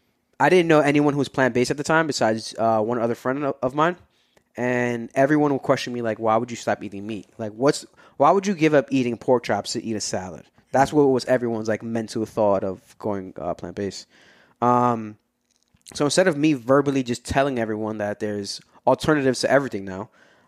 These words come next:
I just made the Instagram. And I didn't expect it to be what it is today. I just made it, honestly, for my close friends to understand and people who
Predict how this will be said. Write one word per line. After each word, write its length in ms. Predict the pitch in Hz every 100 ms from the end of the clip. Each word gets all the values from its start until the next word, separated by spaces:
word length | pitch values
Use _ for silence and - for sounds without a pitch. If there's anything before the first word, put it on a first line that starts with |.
| -
I 120 | 123
just 160 | 135
made 160 | 131 123
the 80 | 117
Instagram. 460 | 123 110 98 - -
And 100 | 135
I 40 |
didn't 240 | 147 233 226
expect 520 | 160 - 160 - _ _
it 160 | 135 131
to 100 | 131
be 360 | 117 120 117
what 320 | 104 98 104 104
it 60 |
is 180 | 104 104
today. 340 | 107 101 120
I 160 | 127 110
just 200 | 135 -
made 200 | 117 120
it, 200 | 127 117 _ _ _ -
honestly, 320 | 147 180 208
for 140 | -
my 120 | 139
close 300 | 123 - 156 -
friends 460 | 110 101 101 -
to 100 | -
understand 440 | 107 107 - 101 101
and 120 | 104
people 300 | 131 120 117
who 440 | 117 117 113 110